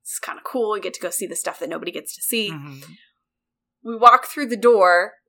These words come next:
Speaker 1: given the instructions of where to meet, and we walk through the door into backstage Disney, and the first thing that I see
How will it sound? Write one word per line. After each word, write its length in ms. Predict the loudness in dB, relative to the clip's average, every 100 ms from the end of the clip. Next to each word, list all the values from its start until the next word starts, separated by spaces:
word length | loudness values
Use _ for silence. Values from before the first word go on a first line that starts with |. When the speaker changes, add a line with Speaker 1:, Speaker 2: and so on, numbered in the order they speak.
| -10
Speaker 1:
given 220 | -6 -2 0
the 80 |
instructions 560 | 0 2 2 2 -2 -6
of 80 | 0
where 120 | 0
to 80 | 0
meet, 180 | -4 -6
and 80 |
we 60 | 0
walk 220 | 2 2
through 120 | -2
the 80 | -6
door 140 | -4 -4
into 140 | -2
backstage 500 | -2 0 -2 -2 -2
Disney, 360 | -4 -4 -6 -6
and 120 | -6
the 100 | -8 -6 2
first 360 | 2 2 -2
thing 220 | -2 -2
that 180 | 0 2
I 200 | 4 2
see 500 | 0 -6 -6 -10 -12